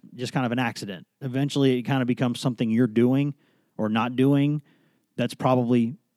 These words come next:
not helping the situation. So this team needed some of those special playmakers, and it didn't have 'em.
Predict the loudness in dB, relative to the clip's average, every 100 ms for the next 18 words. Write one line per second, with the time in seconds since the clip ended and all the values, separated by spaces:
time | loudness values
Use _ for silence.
0 | _ _ -8 -4 -2 -2 -4 -4 -6 -8
1 | -8 -10 -10 -14 -18 -20 _ _ _ -2
2 | 2 2 2 0 -2 _ _ _ _ _
3 | _ -18 -6 0 0 -2 -2 0 0 0
4 | 0 2 2 0 -2 -2 -2 -4 -4 -2
5 | -2 -2 -2 -2 -2 -2 -2 -2 -4 -8
6 | -8 -10 -12 -14 -20